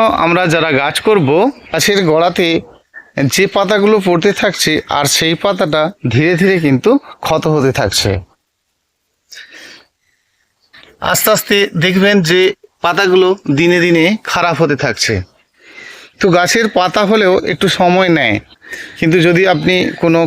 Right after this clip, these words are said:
কিচেন কম্পোস্ট, যে কোনো সবজি খসা টসাকেও আপনি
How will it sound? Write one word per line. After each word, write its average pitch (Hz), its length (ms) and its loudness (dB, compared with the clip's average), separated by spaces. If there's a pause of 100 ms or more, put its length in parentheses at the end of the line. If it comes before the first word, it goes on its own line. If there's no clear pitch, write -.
কিচেন 185 320 0
কম্পোস্ট, 185 520 0 (1300)
যে 127 180 2
কোনো 180 300 2
সবজি 156 380 0
খসা 185 300 0
টসাকেও 180 540 0
আপনি 170 300 0